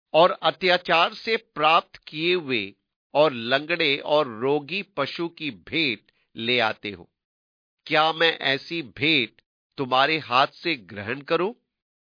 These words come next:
यहोवा का यही वचन है, "जिस छली के झुंड में नर पशु हो, परंतु वो मन्नत मानकर परमेश्वर को बर्जा हुआ पशु चढ़ाए,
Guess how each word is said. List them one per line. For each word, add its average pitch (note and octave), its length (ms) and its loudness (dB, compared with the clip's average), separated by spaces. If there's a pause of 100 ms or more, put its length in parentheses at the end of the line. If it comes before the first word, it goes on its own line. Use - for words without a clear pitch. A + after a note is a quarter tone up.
(460)
यहोवा F#3 520 4
का A#3+ 140 0
यही A3+ 360 0
वचन F3+ 420 -4
है, F#2+ 160 -14 (580)
"जिस C3 560 -4
छली D3+ 360 -4
के E3 280 -6
झुंड C3 440 -8
में G#2+ 380 -6 (360)
नर C3 360 0
पशु D3+ 500 -8
हो, A#2 340 -10 (600)
परंतु F3+ 400 2
वो F#3 180 -2
मन्नत C3+ 540 -2
मानकर C3 720 -2 (480)
परमेश्वर D3 680 0
को A2 380 -8 (280)
बर्जा C#3 480 0
हुआ E3+ 320 0
पशु D#3+ 420 -6
चढ़ाए, A#2 680 -2